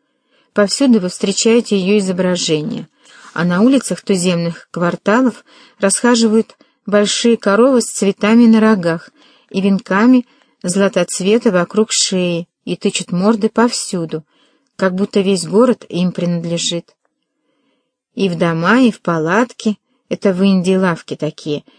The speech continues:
и никто их не гонит. Я раз видел, как одна корова остановилась у палатки с фруктами и овощами, и не успел я и глазом моргнуть,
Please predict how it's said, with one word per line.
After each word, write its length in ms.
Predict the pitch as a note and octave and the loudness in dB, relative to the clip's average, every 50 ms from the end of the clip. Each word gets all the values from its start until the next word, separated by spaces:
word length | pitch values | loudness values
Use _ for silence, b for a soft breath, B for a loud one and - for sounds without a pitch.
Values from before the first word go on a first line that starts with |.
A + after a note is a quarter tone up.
| b b b | b b b
и 100 | - F3+ | -4 -2
никто 380 | F#3 F3+ F3 - - _ - F#3 | 0 0 -2 -4 -6 _ 0 2
их 240 | G3 A3+ A3+ - | 2 2 0 0
не 120 | D4 D4 D4 | 0 2 4
гонит. 540 | C4+ A3+ A#3 A#3+ A#3 A3+ A3+ A3+ - - _ _ _ _ _ _ _ _ _ _ _ _ _ _ _ _ _ _ _ _ _ _ b b b b b b b b b b b | 4 4 4 4 6 4 4 2 0 -8 _ _ _ _ _ _ _ _ _ _ _ _ _ _ _ _ _ _ _ _ _ _ b b b b b b b b b b b
Я 300 | - F#3 F3+ A#3+ C#4 D4+ | -10 0 2 2 4 4
раз 600 | B3+ A#3 A3+ B3 B3 - - - - - - - _ _ | 4 4 4 4 2 0 -4 -6 -6 -8 -10 -12 _ _
видел, 400 | - F3 F#3+ A#3 C4 C4+ A#3+ G3 | -8 0 0 2 2 2 0 0
как 200 | - F3+ F3 - | 0 -6 -4 -2
одна 280 | F#3+ F#3 F3+ F#3+ F#3 F3+ | -2 0 2 0 -2 -2
корова 420 | - F#3+ F3+ G3 A3+ D4+ D4 A#3+ | -2 -2 2 2 2 2 2 0
остановилась 680 | F#3+ - - - E3+ F3 E3+ F3+ G#3 A#3 C4 B3+ - - | -2 -2 -6 -6 -4 -4 -2 0 2 2 2 2 2 -2
у 40 | A3+ | -2
палатки 480 | - G#3+ F#3+ F3+ F#3+ G#3+ A3 - - | -2 0 0 2 2 0 -2 -2 -4
с 100 | A#3+ A3+ | -4 -4
фруктами 560 | - - - G3+ G3+ - _ - G3+ G#3 G#3 - | -4 -2 -2 -2 -2 -2 _ 0 2 2 2 0
и 140 | - - G3+ | 0 -2 0
овощами, 760 | G3+ G3+ G3+ G3+ G#3+ G#3+ - - - - - - - - - b b b b b b b b b b b b b | 0 2 2 0 0 0 -2 -6 -6 -6 -8 -8 -10 -12 -14 b b b b b b b b b b b b b
и 100 | - D4+ | -2 2
не 140 | D#4+ C#4 B3 | 4 6 6
успел 380 | A3+ G#3+ - - - A3 G3 F#3 | 4 4 0 0 2 2 2 2
я 220 | F#3 F3+ E3+ E3 | 2 2 2 2
и 40 | E3 | 2
глазом 520 | D#3+ E3 D#3+ D#3 D3+ D3 - F3+ F#3+ G#3+ | 2 2 2 2 0 -2 -2 0 2 4
моргнуть, 560 | A#3+ C4 C#4+ C#4+ C#4+ D#4+ E4 E4+ E4 - - | 4 4 2 0 -2 -4 -4 -6 -8 -12 -20